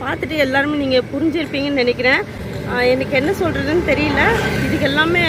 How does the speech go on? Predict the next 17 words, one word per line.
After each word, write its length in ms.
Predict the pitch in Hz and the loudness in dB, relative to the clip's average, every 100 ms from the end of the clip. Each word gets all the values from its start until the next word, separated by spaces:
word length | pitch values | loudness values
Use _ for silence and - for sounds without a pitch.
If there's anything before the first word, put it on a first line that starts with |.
| 294 262 269 | 2 0 0
பொறுப்பு 360 | 294 392 392 | -2 -2 -2
வந்து, 340 | 330 277 262 381 - - - - - | -2 -2 -2 -2 -2 -6 -6 -4 -2
ஆ, 80 | 247 254 | 0 4
நெடுஞ்சாலைத்துறை 680 | 277 381 381 320 - 277 269 | 4 4 2 2 0 2 2
தான் 160 | 311 - | 4 4
எடுத்துட்டு 360 | - - - | 2 0 0
பண்ணணும். 440 | 262 269 277 277 466 - - - - 233 | 0 2 0 0 -2 -4 -8 -6 -4 -2
நிறைய 280 | 240 277 427 | 0 2 4
வாட்டி 220 | 381 349 | 4 4
வந்து 180 | 415 349 349 | 4 2 0
பாத்தீங்கன்னா 300 | 285 311 392 | 0 0 0
போராட்டம், 580 | 285 294 311 294 294 269 269 285 277 262 254 | 0 2 0 0 -2 0 0 0 -2 -6 -2
ஆர்ப்பாட்டம் 440 | 294 311 294 294 285 | -2 0 0 2 2
நிறைய 180 | 269 339 349 | 2 0 0
பண்ணியாச்சு. 540 | 269 285 269 233 320 523 - - - - - | 0 0 0 0 0 0 0 0 0 0 0
ஆ, 100 | 269 | 2
யாருமே 400 | 254 269 349 403 | 4 4 4 2